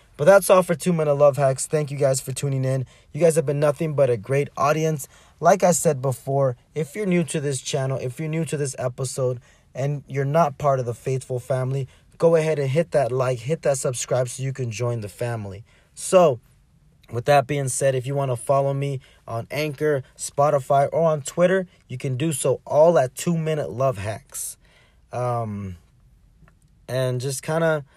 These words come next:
you know, thank you guys for your support. Uh, one thing I do have to appreciate you guys is last month, I cannot appreciate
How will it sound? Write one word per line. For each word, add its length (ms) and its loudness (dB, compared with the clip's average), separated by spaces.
you 80 -4
know, 140 4
thank 280 -4
you 40 -10
guys 200 2
for 120 -10
your 100 -2
support. 540 0
Uh, 200 0
one 220 0
thing 160 -2
I 100 4
do 160 -2
have 160 2
to 80 0
appreciate 560 -4
you 60 -10
guys 240 4
is 200 -6
last 440 0
month, 380 -2
I 100 -2
cannot 800 -2
appreciate 800 -4